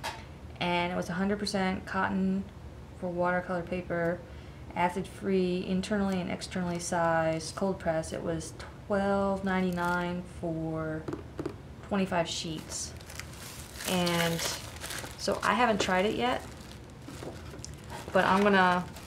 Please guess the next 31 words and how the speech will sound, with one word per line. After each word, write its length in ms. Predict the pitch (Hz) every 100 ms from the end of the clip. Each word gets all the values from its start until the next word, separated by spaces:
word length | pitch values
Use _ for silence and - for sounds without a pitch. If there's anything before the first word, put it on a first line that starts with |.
| -
put 240 | 403 220 -
some 160 | 202
in 140 | 185 185
for 120 | 190
my 100 | 170
mom, 380 | 165 170 170 175 - - - - - - -
for 80 | 175
her 160 | 170
to 60 | 175
have. 340 | 170 165 165 -
I, 240 | 185 -
I 40 | 180
was 160 | 180
hoping 360 | - 226 214 180
that 100 | 165
it 80 | -
would 140 | 160
fit 480 | - - - 175 -
in 80 | 175
the 100 | 160
container, 400 | - 170 170 160 147
but 80 | 151
it 100 | 156
doesn't. 300 | 165 165 156 - - - - - - - - - -
But 140 | - -
I'm 200 | 175 180
gonna 340 | 180 170 165 - - - - - - - - - -
experiment 540 | 180 - 185 180 170
with 140 | 175 -
this. 400 | 175 175 - - - - - - - - - - - - - - - - - -
And 500 | 180 170 170 165